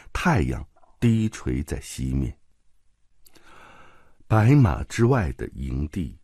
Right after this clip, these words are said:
史丹尼斯国王用壕沟、尖桩和高高的木栅栏圈进野人俘虏。左边有三个火坑，胜利者在此焚烧死于长城下的自由民、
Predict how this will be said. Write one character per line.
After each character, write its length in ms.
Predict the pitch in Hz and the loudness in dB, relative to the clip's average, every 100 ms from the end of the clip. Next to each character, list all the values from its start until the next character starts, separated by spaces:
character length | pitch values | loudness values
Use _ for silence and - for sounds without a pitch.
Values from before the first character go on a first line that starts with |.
| - - _ | -20 -20 _
史 160 | - - | -8 4
丹 180 | 170 170 | 6 8
尼 120 | 147 | 4
斯 120 | - | 0
国 180 | - 101 | 0 2
王 200 | 73 82 | 2 0
用 180 | 87 76 | 0 -2
壕 320 | - 71 80 | -6 -6 -4
沟、 300 | 92 107 113 - - - | 0 0 0 -6 -18 2
尖 260 | 160 143 | 6 6
桩 260 | 151 156 147 - - | 6 2 0 -4 -18
和 140 | - 82 | -4 -4
高 260 | - 98 98 | 0 0 2
高 260 | 110 95 | 0 0
的 140 | 101 69 | 0 0
木 200 | 78 90 | 2 0
栅 280 | - 156 110 | 0 -2 -2
栏 160 | 57 - - - - | -6 -12 -16 -20 -20
圈 320 | - 127 107 110 | 4 6 8 6
进 240 | 92 - - | 0 -8 -10
野 200 | 64 67 | -8 -6
人 320 | 60 55 62 64 | -6 -6 -6 -8
俘 320 | - 67 71 | -8 -8 -8
虏。 140 | 67 - _ _ _ _ _ _ _ _ - - - | -8 -14 _ _ _ _ _ _ _ _ -20 -20 -18
左 240 | - 107 92 | -2 2 4
边 280 | 139 165 147 | 6 6 6
有 120 | 67 | 2
三 300 | - 107 127 | -2 -2 -2
个 140 | - | -4
火 200 | - 60 52 | -12 -12 -12
坑， 300 | - 110 120 - - _ - | -4 -2 -2 -6 -20 _ -12
胜 280 | - 202 120 | 4 6 6
利 160 | 85 | 2
者 240 | 67 78 - - - | -2 -4 -4 -16 -4
在 140 | - | -2
此 220 | 78 - 53 | -2 -4 -14
焚 340 | - 69 69 | -6 -2 0
烧 320 | 98 110 104 - - - - | -2 -2 -4 -6 -16 -20 -12
死 180 | - 110 | 0 2
于 160 | 117 | 2
长 320 | 143 - 82 143 | 0 0 0 0
城 240 | 80 95 | 0 0
下 160 | - 85 | 0 -2
的 140 | 67 | -2
自 200 | - 80 | -4 -6
由 140 | 64 | -4
民、 400 | 71 101 69 73 | -2 -2 -2 -4